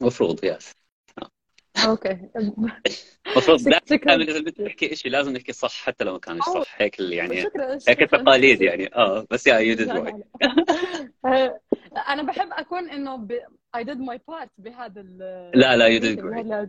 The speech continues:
Speaker 2: did
Speaker 1: آه، لا،
Speaker 2: Okay,
Speaker 1: مو-،
Speaker 2: thank you so
Speaker 1: عظيمة.
Speaker 2: much.
Speaker 1: لا.
Speaker 2: إذن
Speaker 1: مم.
Speaker 2: اليوم زي ما حضرتك عارف دكتور، بدنا نحكي عن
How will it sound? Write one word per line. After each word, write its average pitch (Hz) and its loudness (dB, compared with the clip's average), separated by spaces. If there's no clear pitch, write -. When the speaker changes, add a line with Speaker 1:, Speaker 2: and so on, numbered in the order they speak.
Speaker 2:
did 185 -6
Speaker 1:
آه، 196 2
لا، 196 -2
Speaker 2:
Okay, - -8
Speaker 1:
مو-، 98 -6
Speaker 2:
thank - -8
you 123 -8
so 110 -2
Speaker 1:
عظيمة. 101 2
Speaker 2:
much. - -14
Speaker 1:
لا. 104 6
Speaker 2:
إذن 247 -2
Speaker 1:
مم. 226 -14
Speaker 2:
اليوم 269 6
زي 269 -4
ما 262 -10
حضرتك 262 -12
عارف 254 -8
دكتور، 240 -6
بدنا 196 -10
نحكي 247 -12
عن 185 -10